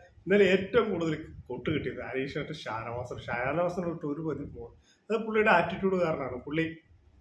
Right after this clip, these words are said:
പറയാൻ സമ്മതിക്കില്ല, ലാലേട്ടൻ എന്ത് പറഞ്ഞാലും മുഖമൊക്കെ പോകുന്ന എക്സ്പ്രഷനൊക്കെ ഭയങ്കരമായിട്ട് പുള്ളി പറയുന്നതല്ല, പിന്നെ പറയുന്നത് പണ്ട് പോലുള്ള വൈരാഗ്യമൊക്കെ പുള്ളി ഇത് ചെയ്തിരിക്കുകയാണ്.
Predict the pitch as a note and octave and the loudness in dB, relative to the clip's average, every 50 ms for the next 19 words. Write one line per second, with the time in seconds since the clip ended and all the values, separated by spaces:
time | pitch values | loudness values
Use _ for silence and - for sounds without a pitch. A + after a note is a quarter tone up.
0 | _ _ _ _ - - - - - - D3 D3+ D#3 D#3+ D#3+ - D#3+ D3+ D#3 D3 | _ _ _ _ -20 -20 -20 -10 -2 2 4 6 6 6 4 4 2 0 0 -2
1 | D3 C#3+ - D3 C#3 C#3+ C#3 C#3 C3+ C#3 C#3+ D#3 D3 - D#3 D3 C#3 D3 D3 C#3 | -2 -4 -6 -4 -2 0 0 2 2 2 0 0 -2 -4 -4 -4 -4 -4 -4 -4
2 | C3+ C#3 C#3 C3+ C#3 C#3 C#3 - - _ - - _ _ _ F#3+ F#3 E3+ G3+ G#3 | -2 -2 -2 -2 -2 -2 -6 -10 -16 _ -20 -20 _ _ _ 2 4 6 8 6
3 | G3+ G3+ F#3 D3+ D3+ D#3 D#3+ D#3 D#3+ D#3 D3 C#3+ C#3+ C#3+ - - E3 D#3+ - F3 | 6 6 4 0 0 0 0 0 2 0 0 0 -4 -6 -6 -6 -6 -6 -4 -4
4 | E3+ D3+ C#3 D3+ D3+ D#3 D#3 D#3 D#3+ F#3 G#3 A#3 A#3+ A#3+ B3 A#3 A3 F#3 - F3 | -6 -4 -4 -4 -4 -4 -4 0 0 2 2 2 2 2 4 4 4 4 4 2
5 | D#3 - D#3 D#3+ F3 F3 E3 D3+ D#3+ E3+ F#3 F#3 F#3+ E3+ D3 C#3 D3 C#3 C#3 C#3+ | 0 -2 -2 -4 -2 2 2 4 4 4 4 2 2 2 2 0 0 -2 -4 -4
6 | C#3+ E3+ F3 F3+ D#3 C3+ C3+ C3 C3 C3 C3+ C#3 C#3+ D3 - - _ _ _ _ | -4 -4 -4 -2 -2 0 0 0 0 -2 -2 -4 -4 -6 -10 -16 _ _ _ _
7 | _ _ _ - E3+ F3 G3+ C4+ C#4 C#4+ C4+ C4+ A#3+ A#3+ A#3+ A#3 A#3+ A#3 G#3 F#3 | _ _ _ 4 4 6 6 6 6 6 8 8 8 8 8 6 6 6 6 6
8 | F#3 F#3 F#3+ A3+ A3+ A3 A3+ A#3 G#3+ G#3 G3+ G3+ G3 F#3 G3 G#3 G#3 G3+ G3 - | 6 6 6 6 4 4 2 2 0 0 -2 -2 -2 0 0 0 0 -2 -4 -8
9 | - - A#3 F#3+ E3 F3+ G#3 G3+ F#3 E3 D#3+ D#3 D#3+ D#3 D#3 - - G#2+ F2+ - | -14 -16 -14 -12 -10 -6 -2 0 0 0 0 0 -2 -2 -6 -8 -10 -12 -12 -12
10 | - | -14